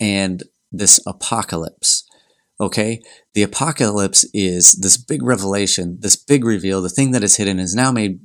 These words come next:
seen, is that the, the Lamb has redeemed,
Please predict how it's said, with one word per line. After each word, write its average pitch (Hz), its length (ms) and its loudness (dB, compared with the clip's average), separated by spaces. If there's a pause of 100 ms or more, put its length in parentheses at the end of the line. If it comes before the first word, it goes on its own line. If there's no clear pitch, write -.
(140)
seen, 95 520 2 (540)
is 107 220 4
that 110 300 0 (320)
the, 107 320 0 (500)
the 107 160 2
Lamb 104 680 2 (320)
has 101 340 -2
redeemed, 98 960 0